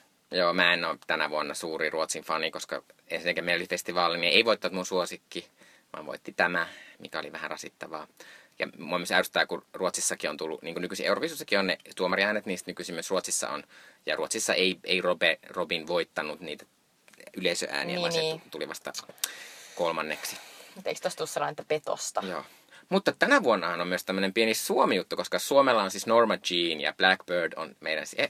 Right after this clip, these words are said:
Speaker 1: ehdokas.
Speaker 2: Aa.
Speaker 1: Ja he ovat kyllä kamalan tyylikäs jotenkin tämmönen duo. Ja se kappalekin on kamalan tyylikäs. Ja nykyisin Euroviisussa myös menestyvät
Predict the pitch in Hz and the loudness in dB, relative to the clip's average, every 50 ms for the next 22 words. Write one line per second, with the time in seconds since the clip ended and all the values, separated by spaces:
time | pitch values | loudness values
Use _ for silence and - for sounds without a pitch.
0 | - - 131 147 139 135 - - - - - - - - - 403 277 226 202 190 | -2 -4 -4 -2 -2 -2 -2 -2 -4 -4 -10 -12 -8 0 2 4 4 4 4 4
1 | 185 175 147 147 143 135 - - 117 117 - - 151 165 170 151 131 120 110 104 | 6 8 10 10 10 10 8 6 0 2 8 10 8 10 10 8 6 6 4 2
2 | - 117 113 107 95 92 - 87 90 - - - _ - 92 87 90 85 87 - | 0 0 0 2 2 2 2 2 2 0 -4 -8 _ -6 -2 -2 -2 -2 -2 -4
3 | 87 87 - - - 95 87 87 90 87 85 85 87 90 - 117 120 120 120 120 | -6 -8 -8 -6 -2 -2 -2 0 0 -2 -2 -4 -4 -4 0 0 2 4 4 6
4 | 117 117 117 113 - _ - - - - _ - 95 95 92 101 87 - 117 113 | 8 6 6 6 4 _ -20 -20 -20 -20 _ -2 -2 0 0 0 2 8 8 8
5 | 117 - - 117 113 113 - - 101 101 113 117 117 113 110 110 104 - 113 107 | 8 8 4 2 2 2 0 -2 2 6 6 6 8 8 6 4 4 0 -2 0
6 | 104 101 - 104 98 - - 101 92 - _ _ _ _ _ _ _ - 107 107 | 0 2 2 2 2 2 2 2 0 0 _ _ _ _ _ _ _ -4 -2 0
7 | 110 107 - 151 151 165 - 180 185 196 - _ _ _ - - 143 143 135 135 | 0 0 2 0 0 0 0 -2 -4 -6 -12 _ _ _ 6 8 8 8 6 4
8 | 139 - - 131 - - 139 151 156 156 - - 110 104 101 | -2 -2 -2 -4 -2 0 0 0 0 -2 -2 2 2 2 2